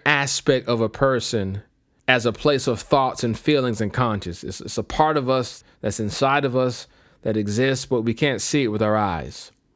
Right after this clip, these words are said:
our innermost being. Paul also says something similar in First Corinthians three sixteen. He says, "Do you not know that you are a temple of God,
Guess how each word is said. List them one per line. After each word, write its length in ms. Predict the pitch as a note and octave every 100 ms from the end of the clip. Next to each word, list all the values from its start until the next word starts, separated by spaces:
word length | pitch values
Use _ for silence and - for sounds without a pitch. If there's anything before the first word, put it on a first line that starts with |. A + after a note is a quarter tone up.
| -
our 140 | G#2+ -
innermost 480 | C#3+ C3+ A#2+ A2 -
being. 340 | A2+ F#2 C#2 - _ _ _ _ _ _ _
Paul 340 | - F#3+ G#3 F3
also 640 | D#3 F3 - C3+ G#2 G#2 _ _ _ _ _
says 340 | - - D3+ B2+
something 340 | D3 B2+ C3
similar 580 | A2+ D3+ C#3+ G#2+ D2+ G2+ A2
in 80 |
First 320 | G#2 C3+ B2 -
Corinthians 560 | B2+ A#2+ B2 G#2 -
three 320 | - B2 A2
sixteen. 600 | A2 - D#3 - F#2+ E2+
He 100 | G#2+
says, 320 | A#2 B2+ G#2+ G#2
"Do 440 | C3+ D3 C#3+ C3+ -
you 120 | D3
not 240 | C#3 C#3 G2
know 300 | B2+ D3+ D#3+
that 220 | B2+ G#2
you 220 | B2+ D3
are 200 | C3 A#2+ -
a 280 | A#2+ A2+ A2+ _ -
temple 560 | G#3 G#3+ - - - _ -
of 180 | A2+ A#2
God, 440 | G2+ F#2 F#2+ B2+